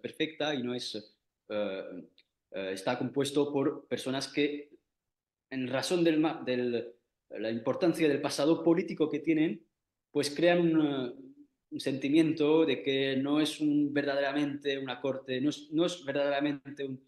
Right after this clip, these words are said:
una jurisdicción. Una jurisdicción está compuesta por magistrados, ¿sabes? En la opinión general. Tiene que, tienen que ser juristas de verdad y magistrados de verdad. Y si tienes antiguos presidentes,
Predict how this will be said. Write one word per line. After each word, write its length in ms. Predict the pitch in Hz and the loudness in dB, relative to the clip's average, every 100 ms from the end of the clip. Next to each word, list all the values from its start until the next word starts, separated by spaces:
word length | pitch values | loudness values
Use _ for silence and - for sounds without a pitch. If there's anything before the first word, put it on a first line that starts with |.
| _ _ | _ _
una 140 | 151 | 2
jurisdicción. 720 | 151 156 - 123 185 127 101 - _ _ _ _ | 4 0 0 -2 2 2 0 -8 _ _ _ _
Una 260 | 113 123 127 | -6 -4 -2
jurisdicción 540 | 151 139 135 - 165 | 0 0 0 0 2
está 240 | 165 151 - | 2 0 -2
compuesta 640 | 143 139 160 151 160 151 | -4 0 -2 0 -4 -2
por 100 | 127 | -4
magistrados, 640 | 123 135 - 185 147 110 | -4 -6 -2 0 0 0
¿sabes? 200 | 131 113 | -2 -2
En 100 | 113 | -6
la 60 | 110 | -8
opinión 500 | 113 117 113 107 104 _ _ _ _ | -6 -6 -6 -8 -16 _ _ _ _
general. 500 | 107 120 165 107 - - _ | -6 0 0 0 -4 -16 _
Tiene 160 | 131 | -2
que, 80 | 139 | -2
tienen 200 | - 135 | -2 -2
que 60 | 139 | 0
ser 120 | 151 | -2
juristas 400 | - 139 - 139 | 0 -4 0 2
de 60 | 131 | 2
verdad 180 | 131 160 | 4 2
y 40 | |
magistrados 460 | 139 127 - 139 139 | 0 -6 -2 0 0
de 80 | |
verdad. 240 | 135 165 147 | 0 0 0
Y 40 | |
si 160 | 131 147 | 0 0
tienes 300 | 156 156 143 | 4 4 2
antiguos 340 | 127 147 151 | -2 0 -2
presidentes, 840 | 151 151 156 160 151 113 - - | -2 -2 0 0 -2 -6 -10 -18